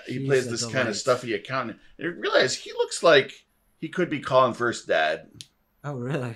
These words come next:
Speaker 1: Yeah.
Speaker 2: Oh, yeah, kind of.
Speaker 1: Uh,
Speaker 2: He's very British.
Speaker 1: he plays this stuffy Brit who comes through. He's an accountant who comes through Singapore once a year.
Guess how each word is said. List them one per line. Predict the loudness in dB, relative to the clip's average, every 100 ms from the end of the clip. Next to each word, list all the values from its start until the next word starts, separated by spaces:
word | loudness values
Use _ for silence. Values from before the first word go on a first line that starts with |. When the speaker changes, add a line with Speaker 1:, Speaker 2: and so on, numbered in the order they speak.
| -8
Speaker 1:
Yeah. | 0 0 0 -6
Speaker 2:
Oh, | -8 -6
yeah, | -6 -6
kind | -8 -8 -8
of. | -8 -12 _ 0
Speaker 1:
Uh, | 4 4 4 0 -6
Speaker 2:
He's | -16 -12
very | -8 -8
British. | -8 -10 -14 -16 -20 _ _
Speaker 1:
he | -8
plays | 0 2 2
this | -6 -10 -8
stuffy | -2 2 2 0
Brit | 0 2 2
who | -2 -6
comes | -4 -4 -6
through. | -2 0 0 -2 _ _
He's | -8 -4
an | -4
accountant | -2 0 0 -4
who | -12
comes | -8 -6 -8
through | -6 -6
Singapore | -4 -6 -6 -4 -4
once | -4 -8
a | -10
year. | -4 -2 -2